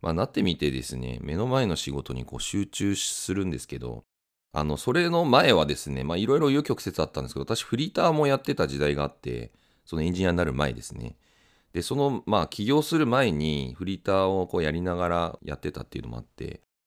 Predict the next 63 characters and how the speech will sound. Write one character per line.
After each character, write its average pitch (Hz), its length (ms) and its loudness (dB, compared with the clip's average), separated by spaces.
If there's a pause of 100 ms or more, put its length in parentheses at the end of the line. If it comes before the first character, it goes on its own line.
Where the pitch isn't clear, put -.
(360)
ま 101 120 0
あ、 - 20 2
フ - 120 -6
リ 113 140 0
ー - 40 -10
タ 123 100 4
ー 120 40 4
時 113 120 -2
代、 67 160 -4
ま 78 140 -2
あ、 - 80 -8
当 156 200 0
時 85 140 0
は 65 120 0
あ 64 40 -2
の、 65 120 -4
小 92 200 0
学 104 160 -2
校 65 120 -6
の 58 80 -8
先 71 200 -8
生 71 120 -6
を - 40 -6
目 60 100 -8
指 64 160 -8
し - 60 -4
て - 80 -8
た 69 100 -10
っ 64 80 -10
て - 140 -6
い 60 40 -4
う 60 40 -8
感 67 200 -6
じ - 80 -12
だ 69 60 -8
っ - 40 -10
た - 140 -8
ん 58 60 -8
で 57 60 -10
す - 60 -18
け 57 100 -12
ど、 57 180 -14 (420)
ま 92 100 0
あ、 - 20 4
な 113 80 4
ん - 20 4
か 85 80 0
コ 123 160 0
ン 131 60 0
ビ 139 80 0
ニ 143 60 0
の 143 120 4
バ 123 140 4
イ 117 40 -4
ト 131 80 -2
し - 140 0
な 120 100 4
が 120 120 4
ら 101 320 2
塾 147 240 -4
の 80 100 0
講 82 180 -2
師、 - 300 -10